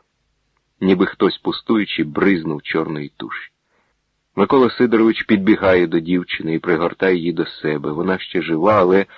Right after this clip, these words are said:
невблаганно завмирає її пульс, хрипке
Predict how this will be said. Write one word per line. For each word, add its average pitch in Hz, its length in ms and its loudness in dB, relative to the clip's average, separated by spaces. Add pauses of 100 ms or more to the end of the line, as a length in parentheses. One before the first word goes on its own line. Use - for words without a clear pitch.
(440)
невблаганно 104 840 2
завмирає 92 600 2
її 85 460 -4
пульс, - 720 -6
хрипке - 720 -2